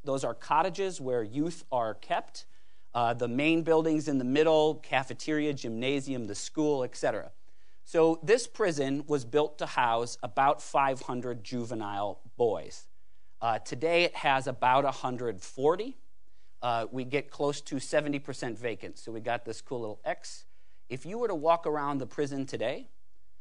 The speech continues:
uh, these, these cottages are empty. They're mothballed, waiting for the possibility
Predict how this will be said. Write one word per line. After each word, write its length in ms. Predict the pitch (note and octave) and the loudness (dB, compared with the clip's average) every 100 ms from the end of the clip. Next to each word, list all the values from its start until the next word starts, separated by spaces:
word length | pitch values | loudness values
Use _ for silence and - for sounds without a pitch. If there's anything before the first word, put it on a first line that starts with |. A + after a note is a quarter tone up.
| - - | -10 -4
uh, 300 | A#2 A#2 A#2 - C3 - - - A#2 | -2 0 0 -4 -10 -10 -10 -10 -4
these, 420 | D3 E3+ E3+ - - - - - - D3+ - | 0 0 -2 -8 -8 -10 -10 -8 -4 -4 -2
these 240 | C3 D3 C#3+ | 0 0 0
cottages 640 | - C#3+ E3+ G3 G3 - - | 4 4 4 -2 -6 -8 -6
are 140 | A#2 A#2+ | -6 -4
empty. 320 | A2 - C2+ - - | -6 -6 -10 -10 -4
They're 120 | B2 | 0
mothballed, 640 | C#3 C#3+ C#3 - F#2+ F#2 - - - - | 2 2 2 -2 -2 -2 -6 -10 -10 -8
waiting 400 | A#2+ C#3 D#3+ D#3 | 0 2 4 2
for 240 | D3+ D3+ | 0 -2
the 140 | C#3 C3+ | 0 -2
possibility 1120 | - - F3+ E3+ E3 C#3+ F#3+ G3 C3+ A2+ G#2 | -4 0 0 2 0 0 2 4 2 0 -4